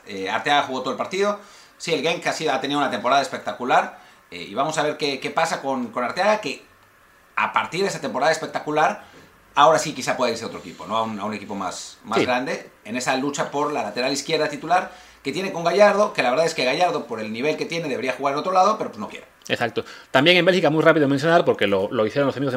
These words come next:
Speaker 2: de Aztecas, están ahí jugando en segunda división, en cuarta división, en el equipo filial del Bruges, de Cercle Bruges, Teun Wilke y Dagoberto Espinosa. Teun Wilke, según dicen los amigos Alex Carrasquedo, lleva siete goles en ocho partidos jugados, está teniendo una gran temporada en la cuarta de Bélgica, recordemos,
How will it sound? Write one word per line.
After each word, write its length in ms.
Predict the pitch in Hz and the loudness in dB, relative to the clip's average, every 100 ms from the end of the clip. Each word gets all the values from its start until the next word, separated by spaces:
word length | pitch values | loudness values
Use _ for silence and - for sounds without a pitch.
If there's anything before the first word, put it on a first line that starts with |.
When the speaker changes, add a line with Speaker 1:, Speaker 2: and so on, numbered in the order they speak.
| 127 | -6
Speaker 2:
de 180 | 135 147 | -4 -4
Aztecas, 440 | 139 185 175 190 - - - - | 4 4 6 2 0 -20 -12 -10
están 300 | 117 143 139 | -2 -2 0
ahí 100 | 147 | -2
jugando 500 | 139 143 151 160 160 | 4 4 6 2 2
en 180 | 113 104 | -10 -6
segunda 320 | 117 131 135 | -6 -2 -2
división, 300 | 117 110 160 | 0 2 2
en 120 | 113 | 2
cuarta 280 | 180 190 156 | 8 8 8
división, 500 | 120 110 156 151 175 | 0 0 0 0 -4
en 120 | 120 107 | -10 -10
el 80 | |
equipo 180 | 113 143 | -8 -8
filial 220 | 139 135 | -2 0
del 100 | 131 | 0
Bruges, 240 | 123 160 156 | 4 2 6
de 100 | 127 | 6
Cercle 240 | 175 151 | 6 6
Bruges, 220 | 131 156 - - - _ | 6 4 2 -20 -20 _
Teun 220 | 147 147 | 2 4
Wilke 380 | 151 156 143 127 | 2 4 4 4
y 420 | 135 120 113 107 107 | 2 -8 -6 -8 -4
Dagoberto 340 | 113 127 147 | -2 -2 -2
Espinosa. 480 | - 170 196 208 208 - - _ | -2 2 4 4 0 -10 -20 _
Teun 200 | 143 143 | 2 6
Wilke, 300 | 170 151 160 | 4 6 2
según 300 | - 123 135 | 2 -2 -2
dicen 200 | 135 135 | -4 -6
los 120 | 120 | -6
amigos 220 | 131 139 | -4 0
Alex 140 | 131 123 | 0 0
Carrasquedo, 480 | 127 120 160 175 170 - - | -4 4 6 6 4 -10 2
lleva 220 | 143 131 | 4 4
siete 300 | - 196 156 | 4 4 4
goles 200 | 170 143 | 4 2
en 60 | 139 | -2
ocho 160 | 139 | -4
partidos 260 | 120 147 143 | -4 -2 0
jugados, 320 | 143 202 180 | 6 6 6
está 160 | - 151 | 0 -4
teniendo 220 | 151 143 | -2 2
una 60 | |
gran 280 | 156 202 190 | 6 6 6
temporada 600 | 156 131 - 160 151 156 - | 0 0 4 6 6 2 0
en 180 | 175 | -2
la 120 | 95 - | -2 0
cuarta 300 | 113 110 156 | 0 0 0
de 80 | |
Bélgica, 300 | 165 175 160 | 0 -2 -4
recordemos, 460 | 147 165 180 190 208 | -6 -2 -2 -2 -6